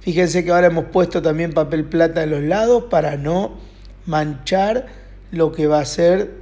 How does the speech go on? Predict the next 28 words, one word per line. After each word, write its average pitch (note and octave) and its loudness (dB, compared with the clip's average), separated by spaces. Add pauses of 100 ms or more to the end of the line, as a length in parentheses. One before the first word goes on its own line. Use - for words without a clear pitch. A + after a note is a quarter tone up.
(520)
eh, C#3+ -6 (720)
el D#3 -2
lateral. D3+ 2 (840)
Fíjense D#3 -2
que F3 0
tratamos D3 -2
de C#3+ -2
llevarlo D3+ 2
muy, F3 -2
muy F3 -4
cerquita D#3+ -2
de D3+ 0
la D3 -2
raíz, E3 -2 (420)
pero D3 2
casi D3+ 2
sin D#3+ -6
tocar D3 0
la C#3+ -2
raíz, C#3+ -6 (760)
para D#3+ 2
que, E3 -2
como D#3+ -4
les C#3+ -4
decía C#3+ -2
anteriormente, G3 0
cuando D#3+ 2
ya F3 2